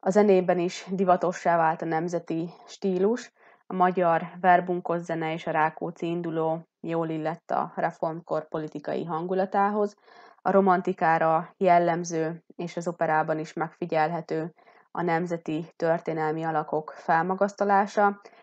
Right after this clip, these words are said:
például Erkel Fele-, Ferenc Hunyadi László című operájában. A kor világhírű zongoraművésze Liszt Ferenc. Az építészetben a klasszicista stílus hódít,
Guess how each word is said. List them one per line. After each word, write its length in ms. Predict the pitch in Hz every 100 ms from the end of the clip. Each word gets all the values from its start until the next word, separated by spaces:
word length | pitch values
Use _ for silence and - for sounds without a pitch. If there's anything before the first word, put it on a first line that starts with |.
| _
például 420 | - 180 175 170 165
Erkel 560 | 156 160 165 156 170 -
Fele-, 380 | 170 160 156 -
Ferenc 440 | - 175 165 160 -
Hunyadi 380 | - 175 160
László 440 | 156 151 156 - 160
című 500 | 165 170 156 151 151 - _
operájában. 960 | - 160 - 147 143 143 139 - 131 - _ - _ _ _ _ _ _
A 160 | - -
kor 260 | - 233 233 208 -
világhírű 720 | 214 196 190 - 185 175 175 180 -
zongoraművésze 880 | 190 190 190 175 180 170 165 170 180
Liszt 360 | 170 170 -
Ferenc. 520 | - 151 165 208 247 247 _ _ _ _ _ _ _ _ _ _ _ _ _ _ _ -
Az 140 | 190
építészetben 840 | 202 202 202 202 180 185 175 175 175
a 260 | 165 175 -
klasszicista 960 | 170 185 196 226 220 214 - 208 202 196
stílus 500 | - 202 196 185 -
hódít, 520 | 185 175 180 190 -